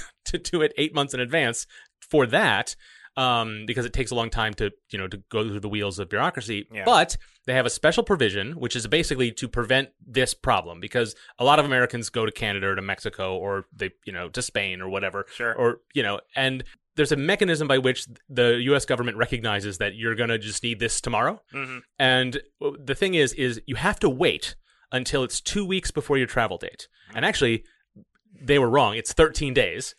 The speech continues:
Speaker 2: Oh.
Speaker 1: because I,
Speaker 2: <laughs>
Speaker 1: 'cause, 'cause my flight is at six thirty in the morning on the seventh.
Speaker 2: Yeah.
Speaker 1: And I called at ten thirty in the morning on two weeks before that. So it was
Speaker 2: Yeah.
Speaker 1: thirteen days and twenty hours.
Speaker 2: Oh.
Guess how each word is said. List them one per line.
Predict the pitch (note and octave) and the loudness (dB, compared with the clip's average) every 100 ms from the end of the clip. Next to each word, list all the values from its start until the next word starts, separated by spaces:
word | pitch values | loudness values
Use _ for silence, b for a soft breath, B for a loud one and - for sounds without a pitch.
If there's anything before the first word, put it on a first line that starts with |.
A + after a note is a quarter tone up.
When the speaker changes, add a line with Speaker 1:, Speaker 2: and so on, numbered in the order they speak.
| _ | _
Speaker 2:
Oh. | A#2+ D3+ | 2 4
Speaker 1:
because | D3 C#3 C3 | 4 4 4
I, | C#3+ | 4
Speaker 2:
<laughs> | C3+ D4 D4+ - _ _ _ A4 - - | 6 4 2 -6 _ _ _ -8 -6 -4
Speaker 1:
'cause, | - C#3 B2 D4+ C#4 B - | 2 4 4 2 -8 B -2
'cause | B2 | 2
my | B2+ | 2
flight | D3+ F#3+ E3+ - | 4 4 4 2
is | B2 | 0
at | B2 - | 0 0
six | F#3+ | 0
thirty | - F#3+ | 4 4
in | F#3+ | 4
the | F3 | 4
morning | F3+ F3+ | 4 4
on | D3+ | 2
the | E3 | 0
seventh. | - F#3+ D3+ F3+ | 4 6 4 -2
Speaker 2:
Yeah. | D#3+ C#3 A#2 - | 0 2 2 0
Speaker 1:
And | |
I | A#2 | -2
called | A2+ C3+ B2+ B2 A#2 - _ _ _ _ _ | 2 4 6 4 -2 -18 _ _ _ _ _
at | - A#2+ - | 0 0 2
ten | D#3 D3+ | 2 2
thirty | E3+ E3+ D#3+ | 2 2 4
in | E3 | 2
the | D#3 | 2
morning | D3 D3 C#3 C3 C3+ - _ _ _ _ | 4 4 4 0 -4 -10 _ _ _ _
on | B2 B2 C3 - _ | 2 2 0 -6 _
two | E3+ | 2
weeks | D3+ D3 | 4 2
before | C3+ D#3+ C#3+ | 0 2 4
that. | B2+ | 4
So | C3 | 4
it | B2+ | 0
was | |
Speaker 2:
Yeah. | C#3 | 4
Speaker 1:
thirteen | D#3 D#3+ E3 | 4 4 2
days | C#3+ C#3+ B2+ | 4 4 4
and | B2 | 0
twenty | C#3 C#3 | 0 4
hours. | B2+ G#2+ G2 A2 | 4 2 0 2
Speaker 2:
Oh. | C#3 C#3 | 4 6